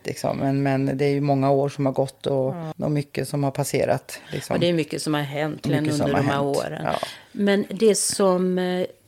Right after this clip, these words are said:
Speaker 2: en del tyckte var lite fascinerande var,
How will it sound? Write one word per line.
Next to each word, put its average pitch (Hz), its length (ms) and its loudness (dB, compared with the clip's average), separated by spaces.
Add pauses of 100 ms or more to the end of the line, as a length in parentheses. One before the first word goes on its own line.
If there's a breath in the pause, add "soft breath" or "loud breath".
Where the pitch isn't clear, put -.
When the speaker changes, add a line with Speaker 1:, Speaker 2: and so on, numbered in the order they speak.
(140)
Speaker 2:
en 185 200 0
del 233 220 8
tyckte 302 280 -4
var 277 120 6
lite 262 260 2
fascinerande 190 1120 2
var, 165 580 2